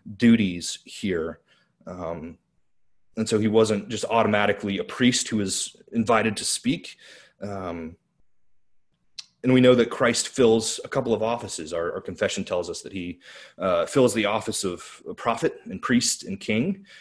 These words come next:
And we see him in, in those different offices throughout the time. And so when we see him, uh, here teaching, he's, he's really functioning in the office of, of a prophet. He's revealing God's will to us.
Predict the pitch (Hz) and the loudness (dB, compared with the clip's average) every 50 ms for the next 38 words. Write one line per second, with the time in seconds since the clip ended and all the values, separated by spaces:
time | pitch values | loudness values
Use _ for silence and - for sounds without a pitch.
0 | - _ - 139 151 170 - - - 220 202 190 170 147 131 120 117 113 117 120 | -12 _ -2 0 0 2 2 2 4 4 6 6 6 6 6 4 4 4 6 6
1 | 117 113 104 107 123 113 117 110 - 101 107 107 - 110 - - 98 92 - - | 6 4 4 2 0 0 0 -2 -2 -4 -4 -4 -4 -6 -6 -6 -6 -8 -4 -2
2 | 104 104 101 - 98 - - - 113 113 110 101 98 98 98 - - 101 98 98 | -2 -2 -2 -2 -6 -6 -2 0 2 2 2 2 2 0 0 0 -2 -2 0 -2
3 | 98 98 - - 131 127 120 110 113 104 101 98 92 98 - _ - - - _ | -2 -2 -2 0 2 2 2 2 0 0 0 0 -2 -4 -8 _ -20 -20 -20 _
4 | _ - 98 90 - - - - 165 170 147 123 107 - - - 151 160 147 - | _ -6 -6 -6 -6 -6 -8 -2 2 4 4 4 4 0 -2 -4 -2 -2 0 0
5 | 120 110 98 95 87 98 113 110 101 101 - - - - 123 113 104 107 120 151 | 0 0 -2 -4 -4 -2 -2 -2 0 -2 -2 -4 -4 -6 -8 -8 -6 -2 0 2
6 | 156 127 131 - - 127 127 123 - - 104 95 90 87 82 85 - 104 104 - | 2 0 0 -2 -4 -4 -2 -2 -2 -2 -2 -2 -4 -6 -8 -8 -8 -8 -8 -6
7 | - - - - - - - _ _ - - _ _ _ 95 98 95 95 90 - | -6 -6 -6 -6 -8 -8 -10 _ _ -20 -20 _ _ _ 2 4 4 4 2 -2
8 | - - _ - - - 98 - - - - 117 120 104 - - - 110 98 95 | -8 -10 _ -6 -4 -4 -6 -8 -8 -2 0 0 0 0 -4 -6 -6 -6 -4 -4
9 | 101 95 95 113 113 110 113 110 101 95 95 87 87 90 90 87 - 87 - 92 | -4 -2 0 0 2 4 4 2 0 0 -2 -2 -2 -2 -4 -6 -8 -10 -4 -2
10 | 101 113 123 85 78 82 - _ _ _ _ - _ _ _ _ _ - - 110 | 0 2 2 2 0 -4 -8 _ _ _ _ -20 _ _ _ _ _ -8 -6 -6
11 | 95 80 - - - - - - - | -4 -6 -6 -8 -8 -6 -6 -8 -8